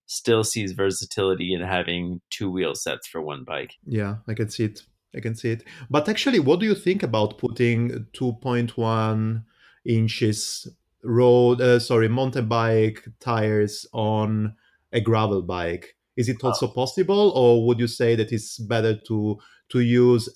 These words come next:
Speaker 2: uh, yes, a Sendero or a Venture or a Byway as I have that are gravel specific tires? And also the other way around, we can say, actually, what do you think about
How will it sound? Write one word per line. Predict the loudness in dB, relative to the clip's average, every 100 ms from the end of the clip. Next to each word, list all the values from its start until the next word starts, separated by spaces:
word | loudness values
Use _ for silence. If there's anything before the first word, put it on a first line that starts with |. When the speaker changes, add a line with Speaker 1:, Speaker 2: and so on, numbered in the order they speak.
| -6
Speaker 2:
uh, | -2 0 0 -2 -2 -2
yes, | -4 -4 -6 -14 -16 _
a | -6
Sendero | -2 0 2 2 2 2 2
or | 2 0 0
a | 0
Venture | 0 -2 -2 -2 -2 -2 -4 -14 _
or | -2 0 0 0 0 -2 -4 -8 -8
a |
Byway | -4 0 2 2 2 2
as | 0
I | 0
have | 0 0 -2 -6 -14 -4
that | -4 0
are | 0 0 -4 _ _ _
gravel | 0 2 2 2
specific | 0 -4 -4 -4 -6 -8
tires? | -8 -8 -8 -12 -20 _ _ _ _ _
And | -2
also | -2 0
the | 0
other | 0 -2
way | -4
around, | -2 -2 0 -2
we | -4
can | -6 -8
say, | -10 -10 -12
actually, | -10 -4 -2
what | 0
do | -2
you |
think | -4 -4 -6
about | -2 -2 -2